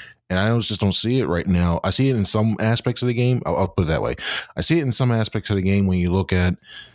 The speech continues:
some of the young guys. You see Devonta Smith, what he's doing. You see, uh, Hurts a little bit. Well, I thought he regressed, but in the second half, I thought he played a little bit better. But for the most part, say overall this season, I thought Hurts has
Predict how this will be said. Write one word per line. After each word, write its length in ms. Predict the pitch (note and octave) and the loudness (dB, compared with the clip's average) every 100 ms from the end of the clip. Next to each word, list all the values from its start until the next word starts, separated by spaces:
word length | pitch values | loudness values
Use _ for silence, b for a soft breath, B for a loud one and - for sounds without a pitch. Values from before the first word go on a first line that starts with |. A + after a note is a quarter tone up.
| B | B
some 160 | - A2 | -4 0
of 60 | F#2+ | 0
the 80 | |
young 200 | F#2 F#2 | 2 0
guys. 260 | E2 D#2 D#2 | 0 -2 0
You 80 | E2 | 0
see 420 | - F2+ F2 F2 - | 0 2 0 -2 -4
Devonta 480 | F2 F2+ F2 F2+ | -2 0 0 0
Smith, 400 | - E2+ F2 F2 | -2 0 0 0
what 120 | F2 D#2+ | -2 0
he's 220 | F2 D#2+ | 0 0
doing. 480 | F2+ F2 F2 E2+ E2 B B B B B _ | 0 2 2 2 0 B B B B B _
You 100 | - | -4
see, 680 | - F2 E2+ E2+ E2+ E2 E2 - _ - | 0 0 2 0 0 0 -2 -6 _ -4
uh, 120 | E2 | -2
Hurts 420 | C#2+ D#2+ F#2 - | 0 0 0 0
a 60 | E2+ | -2
little 280 | F2 F2+ | 0 0
bit. 200 | E2+ D#2+ | -2 -2
Well, 100 | F2 | -2
I 60 | D#2 | -2
thought 200 | F#2+ E2+ | -2 -2
he 80 | D#2+ | -2
regressed, 360 | D2+ E2+ D#2+ | -2 -2 0
but 100 | - | 0
in 160 | D2 C#2+ | -2 -2
the 60 | D2+ | -2
second 300 | - E2+ D#2+ | -2 -2 0
half, 220 | E2 D2+ | 0 0
I 40 | |
thought 140 | D2+ D#2+ | -2 -2
he 60 | |
played 200 | D2 D#2 | 0 0
a 40 | D2+ | 0
little 160 | D2+ | 0
bit 80 | C#2 | -2
better. 280 | D2+ C#2+ C#2+ | -2 -2 -2
But 280 | D#2 D2 - | -2 -4 -4
for 140 | G2+ | -2
the 60 | F#2 | 0
most 320 | F2+ F#2 - | 0 0 -2
part, 200 | D#2+ D2+ | -4 -2
say 140 | E2 | -2
overall 380 | D2 E2+ E2 D#2 | -2 0 0 0
this 100 | D2+ | -2
season, 260 | - E2+ D#2 | 0 0 0
I 40 | |
thought 200 | D#2 D2 | 0 -2
Hurts 260 | D#2 D2+ D#2+ | -2 -2 -2
has 220 | D2 | -2